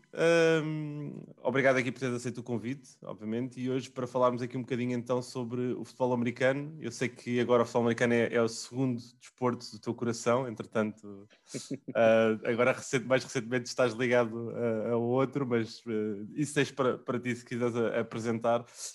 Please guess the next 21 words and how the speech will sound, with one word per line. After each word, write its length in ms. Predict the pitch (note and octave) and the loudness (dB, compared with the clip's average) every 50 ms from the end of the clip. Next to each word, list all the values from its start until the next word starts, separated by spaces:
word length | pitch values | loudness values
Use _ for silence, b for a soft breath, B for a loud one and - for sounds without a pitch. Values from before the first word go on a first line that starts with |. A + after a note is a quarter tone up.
| B | B
E 100 | - C#3+ | 0 4
eu, 180 | D#3 D#3+ D#3+ E3+ | 4 4 4 4
eu 160 | - E3+ F3 | 4 4 4
vou 100 | D#3 E3 | 4 4
falar 300 | D#3+ - F3 D#3+ D#3+ D#3 | 2 2 4 6 6 6
exatamente, 420 | E3 D#3 D#3+ - E3 D3+ D#3+ D#3 C#3+ | 6 2 0 0 0 0 0 0 0
vou 100 | D#3 D#3 | -2 -4
começar, 300 | - D#3+ D#3 - G3+ D#3+ | -2 -2 2 2 2 4
aliás, 260 | C3+ C#3+ D3 C3 - | 4 4 4 2 2
por 140 | - - - | -2 -4 -4
isso 200 | C#3 B2+ - - | -4 -4 -4 -2
mesmo, 260 | C3 C3 C3 C3 D3+ D3 | -2 -2 -2 -2 -6 -6
para 100 | - D3+ | -6 -8
te 320 | - - _ - C3 B2+ A#2+ | -10 -8 _ -4 -4 -4 -4
pedir 220 | A#2+ - B2 C3 | -6 -6 -8 -6
para 160 | - - C3 | -2 -2 -2
te 100 | A#2+ - | -2 -2
apresentares 460 | A2+ - B2 A#2 B2+ B2+ A#2+ C3 B2 A#2 | -4 -6 -4 -2 -2 0 2 2 2 2
aqui 160 | B2 A#2+ B2+ | 0 -2 -2
um 80 | B2 | -4
bocadinho. 440 | A2 - A#2+ A2 A2 A2+ A#2+ C3+ C#3 | -2 -2 -2 0 0 0 0 -2 -4